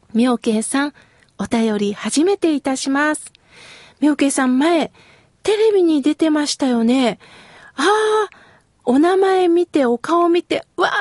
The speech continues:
ラジオのあの人だと思いました。優しそうな人だなと感じました。これからも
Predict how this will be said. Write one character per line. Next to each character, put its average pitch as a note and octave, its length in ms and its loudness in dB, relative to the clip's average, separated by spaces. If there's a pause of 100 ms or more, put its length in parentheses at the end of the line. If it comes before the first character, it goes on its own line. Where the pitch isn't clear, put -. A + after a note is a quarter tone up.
(380)
ラ A#4 160 2
ジ - 140 -4
オ A#4 100 2
の G#4+ 80 2
あ G#4+ 60 0
の A#4 120 0
人 A#4+ 160 -4
だ A#4 100 -2 (220)
と F#4 80 0
思 F4+ 160 2
い F#4 80 0
ま F4+ 160 0
し - 80 -12
た。 D#4 260 -2 (600)
優 C4+ 140 0
し D4 220 0
そ D#4+ 320 -2
う D#4+ 40 0
な D#4 160 0
人 E4 300 -4
だ D#4+ 160 -2
な E4 320 0
と D4+ 160 -4
感 D4+ 320 -4
じ E4 140 -4
ま E4+ 200 -2
し - 100 -12
た。 E4 480 -2 (640)
こ A#3+ 100 -4
れ A3+ 160 0
か C4 180 -4
ら D4 180 -2
も D4 320 -2